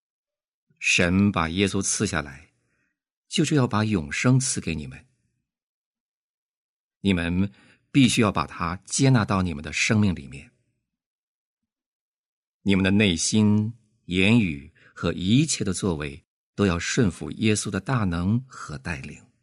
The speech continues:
年轻的基督徒们，你们虽然软弱，罪恶深重，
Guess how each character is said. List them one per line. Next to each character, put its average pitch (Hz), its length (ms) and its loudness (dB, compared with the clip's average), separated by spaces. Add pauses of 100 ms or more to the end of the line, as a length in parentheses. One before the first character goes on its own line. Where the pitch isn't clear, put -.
(1500)
年 92 220 4
轻 98 140 0
的 90 80 2
基 98 160 -2
督 92 140 2
徒 85 260 -8
们， 82 340 -8 (1040)
你 104 140 2
们 101 100 4
虽 110 200 0
然 104 140 4
软 90 280 0
弱， 87 480 -2 (500)
罪 101 260 0
恶 87 120 -4
深 107 340 0
重， 85 240 -4